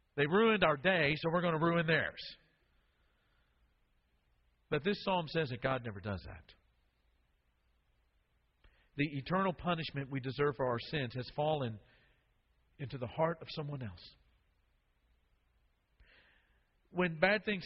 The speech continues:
happen as consequences for our iniquity, it is out of love and not retribution. It's never payback. He is working all things for good. Remember that old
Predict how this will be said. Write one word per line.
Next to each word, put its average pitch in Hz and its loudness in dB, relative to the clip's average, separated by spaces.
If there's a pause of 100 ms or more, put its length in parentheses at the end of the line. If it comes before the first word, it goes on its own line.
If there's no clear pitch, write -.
happen 190 0
as 151 -2 (100)
consequences 165 -2
for 151 0
our 147 2
iniquity, 139 -2
it 156 0
is 151 -2
out 147 0
of 139 0 (140)
love 170 0 (100)
and 139 -6
not 185 -2
retribution. 175 -6
It's 196 -4
never 294 -2
payback. 139 -6 (960)
He 247 2
is 214 -2 (140)
working 220 0
all 190 4 (200)
things 226 0 (160)
for 175 -2
good. 117 -8 (2000)
Remember 175 0
that 151 2
old 175 2